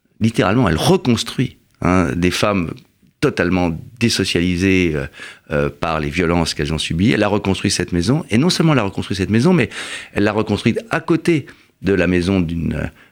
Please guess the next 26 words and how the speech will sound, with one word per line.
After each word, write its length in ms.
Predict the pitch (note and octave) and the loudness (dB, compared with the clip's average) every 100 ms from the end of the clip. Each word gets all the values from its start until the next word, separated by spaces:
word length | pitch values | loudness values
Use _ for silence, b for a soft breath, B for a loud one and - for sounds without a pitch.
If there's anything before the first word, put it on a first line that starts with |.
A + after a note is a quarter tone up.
| _ | _
d'un, 220 | - - - | -12 -12 -10
d'un 120 | - | -4
homme 220 | F2 D#2+ | -2 -2
qui 280 | - - - | -6 -12 -10
appartient 340 | - - - F2 | -10 -8 -4 -2
à 20 | |
une 60 | D2+ | -2
famille 260 | F2 F2+ | 0 0
de 120 | E2+ E2 | 2 0
tueurs, 500 | - - F3 G#2+ - | 0 0 0 -4 -8
mais 100 | D#2+ | -2
lui, 360 | E2+ G#2 B2+ - B B _ | 0 2 2 0 B B _
qui 60 | |
était 160 | D2+ D2 | -8 -2
jeune 260 | E2+ A2 - | 0 0 0
pendant 180 | C#2+ | -6
le 60 | C#2+ | -6
génocide, 380 | D2+ D#2+ - C#3+ | -4 -2 0 -2
qui 100 | E2 | -4
n'a 80 | D2+ | -4
pas 80 | |
de 60 | E2 | -4
responsabilité, 680 | E2 - - E2+ E2+ C#3 D3 | -4 -8 -6 -4 -2 -4 -4
qui 80 | |
était 160 | - - | -6 -12
enfant, 300 | - - B2 | -8 -4 -4